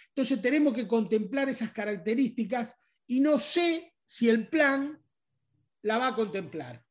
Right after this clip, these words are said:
Nosotros tendríamos que garantizar desde el gobierno nacional que se contemple esta característica y que haya un programa específico de ganadería para pequeños productores sin acceso bancario. El plan hace mucho hincapié,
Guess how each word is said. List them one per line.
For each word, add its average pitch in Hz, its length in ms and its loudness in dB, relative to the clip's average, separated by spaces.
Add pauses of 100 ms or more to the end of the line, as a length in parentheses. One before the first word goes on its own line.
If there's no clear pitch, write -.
(440)
Nosotros 254 400 2
tendríamos 240 520 4
que 208 140 2
garantizar 214 640 0
desde 202 240 2
el 190 100 -6
gobierno 240 360 -2
nacional 320 520 -4 (240)
que 226 80 0
se 226 220 -2
contemple 254 580 0
esta 220 220 -4
característica 233 520 -4
y 220 60 -4
que 233 60 0
haya 226 120 0
un 196 120 -2
programa 220 400 -2
específico 226 640 -2
de 214 60 -4
ganadería 254 580 -2
para 202 260 -6
pequeños 226 400 -4
productores 247 560 -2
sin 233 160 -2
acceso 214 380 -4
bancario. 170 440 -6 (240)
El 233 160 0
plan 285 140 4
hace 240 260 2
mucho 311 380 2
hincapié, 262 720 0